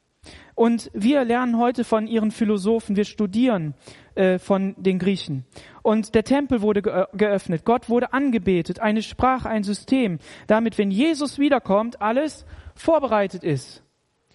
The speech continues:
Denn wenn Jesus kommt, wir müssen sagen, wenn Jesus wiederkommt, wenn Jesus kommt, weil Jesus wurde angekündigt und Jesus war noch nicht da. Aber Jesus musste ja kommen und der Tempel musste, äh, aktiv sein.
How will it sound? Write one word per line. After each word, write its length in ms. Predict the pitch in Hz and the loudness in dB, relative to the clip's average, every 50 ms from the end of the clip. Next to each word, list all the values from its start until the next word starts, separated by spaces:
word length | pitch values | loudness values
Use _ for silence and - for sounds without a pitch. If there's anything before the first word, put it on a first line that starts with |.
| _ _ _ _ - | _ _ _ _ -6
Denn 100 | - 220 | -2 -2
wenn 120 | 233 247 226 | 0 0 0
Jesus 420 | 254 277 269 254 285 254 - - | -2 -2 -2 -4 -6 -6 -6 -8
kommt, 460 | - - 302 302 240 165 143 - - | -2 0 0 0 0 -4 -8 -6 -2
wir 120 | 180 220 233 | 0 0 0
müssen 240 | 247 254 - 262 | 0 -2 -4 -2
sagen, 240 | 226 247 247 262 254 | 0 0 0 0 0
wenn 120 | 254 254 247 | -2 -2 -2
Jesus 340 | 254 254 277 269 - - | -2 -2 -4 -6 -6 -4
wiederkommt, 640 | 233 277 302 294 240 - - 196 175 147 139 135 - - - - - - - - | -2 0 0 0 0 0 0 -2 -2 -2 -4 -8 -14 -16 -20 -20 -20 -18 -8 -2
wenn 180 | 196 214 240 247 | 0 0 0 2
Jesus 400 | 240 262 269 254 302 269 - - | -2 -2 -2 -2 -4 -6 -6 -6
kommt, 360 | - 277 285 247 190 175 170 | -2 0 0 0 -2 -4 -2
weil 140 | 208 208 202 | 0 0 0
Jesus 300 | 233 240 233 240 - - | 0 -2 -4 -4 -2 0
wurde 180 | 247 254 262 254 | 0 0 2 0
angekündigt 880 | 277 311 330 262 240 - - 226 202 170 151 139 135 127 - - - | -2 -2 -2 -2 -2 -2 0 0 0 0 -2 -4 -4 -6 -6 -8 -2
und 120 | - 214 220 | 0 2 2
Jesus 280 | 247 233 226 220 - | 2 0 -2 -4 0
war 160 | - 226 220 | 0 0 0
noch 140 | 214 208 160 | 0 -4 -4
nicht 240 | 202 208 - - - | -4 -6 -4 0 0
da. 320 | 269 262 208 147 151 - _ _ _ - - - - - - | 0 0 0 -4 -8 -12 _ _ _ -20 -20 -20 -14 -6 -2
Aber 160 | - 208 240 | 0 2 2
Jesus 320 | 247 269 247 277 262 - | 2 0 -2 -4 -6 -2
musste 320 | 254 254 269 240 - - 262 | -2 -2 -2 -2 -2 -2 0
ja 100 | 262 254 | 0 0
kommen 460 | - - 269 311 285 226 170 143 131 - - - - - | 0 0 0 0 0 -2 -6 -8 -10 -14 -18 -20 -12 -6
und 120 | 226 220 | -2 0
der 100 | 226 220 | 0 0
Tempel 360 | - 254 247 240 233 240 247 | 2 0 0 0 0 0 0
musste, 460 | 233 233 247 233 - - 262 254 262 254 _ - - - - - - | 0 0 -2 -2 -2 0 0 0 0 -2 _ -20 -20 -20 -20 -16 -8
äh, 260 | - 247 247 254 - | -2 0 0 0 0
aktiv 420 | - 254 - - - 311 294 - | -2 -6 -4 0 0 0 0 0
sein. 540 | - - 240 202 175 156 131 120 117 127 135 | -2 0 0 0 2 0 -2 -4 -8 -12 -18